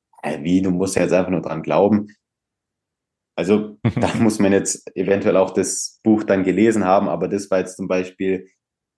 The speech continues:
Speaker 1: eine bisschen andere Ansicht auf jeden Fall. Also es war auf jeden Fall ein finanzielles Buch, das muss man ganz klar sagen. Und es, da wurden auch finanzielle Tipps gegeben, aber das war wirklich dann sozusagen das erste Buch, wo dann ein bisschen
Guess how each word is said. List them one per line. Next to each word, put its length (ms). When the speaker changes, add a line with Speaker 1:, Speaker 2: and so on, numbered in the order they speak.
Speaker 1:
eine 100
bisschen 500
andere 420
Ansicht 500
auf 180
jeden 220
Fall. 220
Also 180
es 160
war 260
auf 120
jeden 160
Fall 120
ein 80
finanzielles 720
Buch, 380
das 120
muss 140
man 180
ganz 200
klar 240
sagen. 520
Und 200
es, 380
da 120
wurden 200
auch 260
finanzielle 500
Tipps 240
gegeben, 560
aber 560
das 220
war 120
wirklich 260
dann 180
sozusagen 320
das 100
erste 380
Buch, 340
wo 100
dann 180
ein 100
bisschen 720